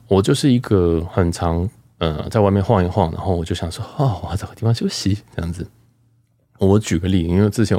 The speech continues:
我不是很常，我之前很常拍飞机，但是我这一趟在上个月八月中的旅行，我去了羽田拍飞机，但我只拍多久？我只拍十五分钟还是三十分钟？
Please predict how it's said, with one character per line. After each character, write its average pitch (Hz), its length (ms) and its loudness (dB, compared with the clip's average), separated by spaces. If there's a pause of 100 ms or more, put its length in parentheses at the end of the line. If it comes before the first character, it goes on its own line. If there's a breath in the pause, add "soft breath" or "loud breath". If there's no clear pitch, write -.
我 90 140 -2
不 104 80 2
是 131 240 4
很 - 180 0
常， 87 300 0
我 90 240 0
之 151 140 0
前 120 100 -2
很 85 80 0
常 80 100 -2
拍 78 140 -8
飞 78 160 -6
机， - 140 -12
但 110 100 2
是 120 60 2
我 90 80 0
这 113 140 0
一 104 80 2
趟 98 240 0 (380 soft breath)
在 117 140 -2
上 135 160 2
个 104 80 4
月 110 80 4
八 104 180 2
月 107 120 2
中 98 200 2
的 90 60 2
旅 80 140 -2
行， 80 240 -4
我 78 160 -2
去 95 280 -4
了 85 120 2
羽 82 100 -2
田 90 160 -2
拍 90 140 0
飞 87 100 -2
机， 87 100 -4
但 98 180 0
我 80 120 -2
只 - 160 -10
拍 92 200 -2
多 85 140 -4
久？ - 140 -6
我 92 40 -4
只 92 80 -6
拍 95 200 -2
十 - 1000 -4
五 165 140 2
分 85 180 0
钟 95 120 0
还 82 80 2
是 80 40 -2
三 85 200 -4
十 - 100 -8
分 - 160 -8
钟？ - 160 -8